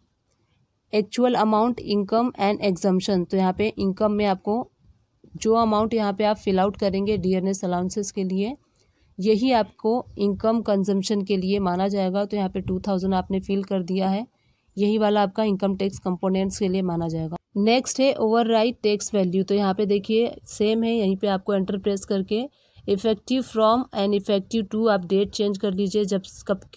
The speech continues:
से कब तक आपको चेंज करना है वो आप डेट चेंज कर लेंगे। And यहाँ पे आप टैक्स अमाउंट डालेंगे,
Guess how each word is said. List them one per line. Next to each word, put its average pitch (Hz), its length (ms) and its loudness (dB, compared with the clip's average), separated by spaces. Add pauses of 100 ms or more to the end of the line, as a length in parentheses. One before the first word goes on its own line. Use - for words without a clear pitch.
से 240 160 0
कब 214 260 -2
तक 220 140 -2
आपको 202 260 -2
चेंज 208 300 -2
करना 196 320 -2
है 202 120 -2
वो 196 200 -2
आप 185 160 2
डेट 190 240 0
चेंज 202 280 -4
कर 202 140 -4
लेंगे। 196 400 -2 (460)
And 202 120 2
यहाँ 208 180 2
पे 240 100 0
आप 240 220 2
टैक्स 220 260 2
अमाउंट 214 300 2
डालेंगे, 208 560 0